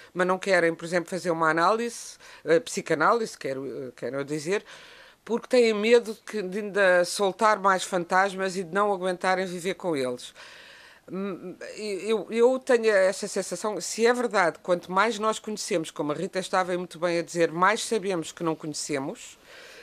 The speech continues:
e, e, e quem nunca se preocupa com o conhecimento não tem essas questões. Eh, também é verdade que muita gente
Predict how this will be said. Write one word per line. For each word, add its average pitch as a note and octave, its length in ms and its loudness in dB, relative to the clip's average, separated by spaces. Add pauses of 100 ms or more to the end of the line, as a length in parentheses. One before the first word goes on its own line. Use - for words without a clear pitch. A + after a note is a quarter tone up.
(240)
e, F#3 600 -2
e, F#3 380 -4
e E3 40 -8
quem F#3+ 200 4
nunca G#3 300 0
se - 120 -2
preocupa G3 500 4
com - 120 -8
o F3 40 -8
conhecimento E3+ 680 -2
não D3+ 120 -2
tem D3+ 220 2
essas C#3+ 440 -4
questões. D#3+ 640 -4 (640)
Eh, - 160 0
também A#3 560 4
é G#3+ 60 4
verdade G#3 400 2
que - 60 -10
muita A#3 300 2
gente A#3+ 480 -2